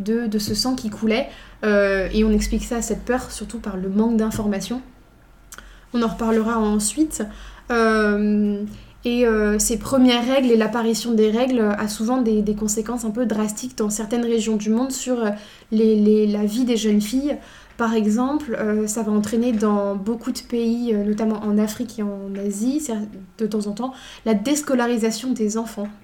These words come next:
En Inde, c'est quarante pour cent des filles interrogées qui ne vont pas à l'école lorsqu'elles ont leurs règles. Au Niger et au Burkina Faso, on est à trente-cinq et vingt et un pour cent des filles interrogées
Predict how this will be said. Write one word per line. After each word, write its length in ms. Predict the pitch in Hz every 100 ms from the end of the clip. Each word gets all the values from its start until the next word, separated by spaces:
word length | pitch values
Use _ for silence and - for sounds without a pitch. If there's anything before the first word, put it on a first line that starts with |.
| - _ _ - - - - -
En 180 | 233
Inde, 320 | 233 269 285 247 - -
c'est 180 | - 240
quarante 340 | 220 254 262
pour 140 | 254 240
cent 160 | 285
des 100 | 254
filles 180 | 233 -
interrogées 440 | 226 220 214 220 233
qui 100 | 240
ne 100 | 208
vont 140 | 208
pas 160 | 208 247
à 80 |
l'école 320 | 240 240 240 240
lorsqu'elles 460 | 226 - 214 214
ont 60 | 220
leurs 160 | 226
règles. 240 | 220 202 208 - - - _
Au 60 | 240
Niger 400 | 240 247 247 254 247
et 100 | 226
au 60 |
Burkina 420 | 214 220 - 226
Faso, 400 | 208 214 214 254 285 - - -
on 180 | 226
est 160 | 226 247
à 140 | 233
trente-cinq 640 | 226 - 240 220 262 262 233
et 60 |
vingt 260 | 214 240 254
et 80 | 247
un 120 | 233
pour 200 | 214 220
cent 160 | - 247
des 160 | 220
filles 220 | 208 -
interrogées 500 | 226 208 202 202 247